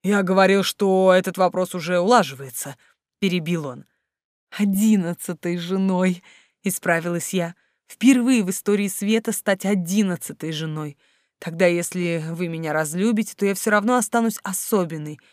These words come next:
Это всегда будет моим утешением». «Разлюблю? Боги свидетели, не бывать тому.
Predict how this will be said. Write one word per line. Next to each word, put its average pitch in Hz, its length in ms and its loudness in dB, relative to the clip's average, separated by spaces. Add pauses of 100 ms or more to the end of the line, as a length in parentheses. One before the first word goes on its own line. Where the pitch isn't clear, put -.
(180)
Это 202 180 0
всегда 233 380 4
будет 190 260 -2
моим 190 240 0
утешением». 156 760 -6 (600)
«Разлюблю? 160 800 -4 (400)
Боги 196 320 4
свидетели, 190 600 0
не 180 140 2
бывать 202 440 4
тому. 156 380 -4